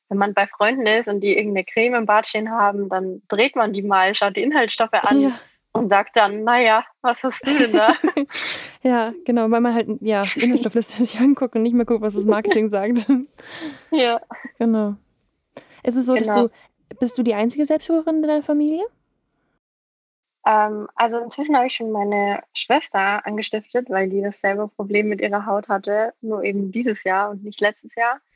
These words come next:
Speaker 2: Mhm.
Speaker 1: Und, ähm, was auch ein ganz großer Punkt war, und zwar meine Mama hatte jahrelang total empfindliche Haut die sich so geäußert hat, dass wenn sie was aufgetragen hat, was sie nicht verträgt, und das war in neunundneunzig Prozent der Fälle so,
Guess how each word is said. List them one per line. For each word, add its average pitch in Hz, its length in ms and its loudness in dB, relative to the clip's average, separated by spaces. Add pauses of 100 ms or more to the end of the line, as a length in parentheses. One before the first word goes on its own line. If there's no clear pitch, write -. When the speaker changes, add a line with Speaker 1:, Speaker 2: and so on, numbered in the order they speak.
(120)
Speaker 2:
Mhm. 220 320 0 (100)
Speaker 1:
Und, 226 440 0
ähm, 208 460 -2
was 214 220 -2
auch 240 200 2
ein 233 120 -6
ganz 214 200 -2
großer 226 240 -2
Punkt 226 280 -8
war, 220 160 2
und 214 120 -8
zwar 208 140 -4
meine 196 180 -4
Mama 220 320 0
hatte 208 400 -4 (320)
jahrelang 214 440 2
total 208 360 0
empfindliche 214 720 -8
Haut 220 360 0 (420)
die 220 140 0
sich 214 240 -4
so - 260 2
geäußert 226 520 0
hat, 247 180 2 (440)
dass 208 200 -6
wenn 208 220 0
sie 220 160 -4
was 196 220 0
aufgetragen 233 680 0
hat, 220 160 -4
was 208 200 -8
sie 214 60 -6
nicht 214 200 -4
verträgt, 214 520 -4
und 202 100 -6
das 190 180 -14
war 190 340 -2
in 185 60 -20
neunundneunzig 190 600 -8
Prozent 185 320 -8
der 196 60 -20
Fälle 220 280 -2
so, 226 200 -4